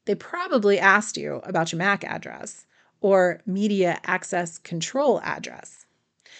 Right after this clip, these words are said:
This set of twelve alphanumeric characters identifies your hardware or physical dra-,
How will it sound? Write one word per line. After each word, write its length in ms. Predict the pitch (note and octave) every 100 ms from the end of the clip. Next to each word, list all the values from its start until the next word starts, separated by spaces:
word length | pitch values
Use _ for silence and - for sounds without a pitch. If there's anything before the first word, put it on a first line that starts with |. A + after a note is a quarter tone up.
| - _
This 200 | D4+ F4
set 420 | - - F3 - _ _
of 100 | G#3
twelve 460 | F#3+ A#3+ B3 C#4+ B3+ - _ _
alphanumeric 800 | G3 A#3 C4 A#3 G#3+ F#3+ G3 -
characters 680 | - G#3+ A3 A3 - - - - _
identifies 760 | G#3+ F#3+ A#3+ G3+ - C#3 E3 E3+
your 100 | F#3
hardware 580 | F#3 F3+ E3 - D#2+ -
or 60 | G#3+
physical 420 | - F#3+ F3 E3
dra-, 260 | E3 F#3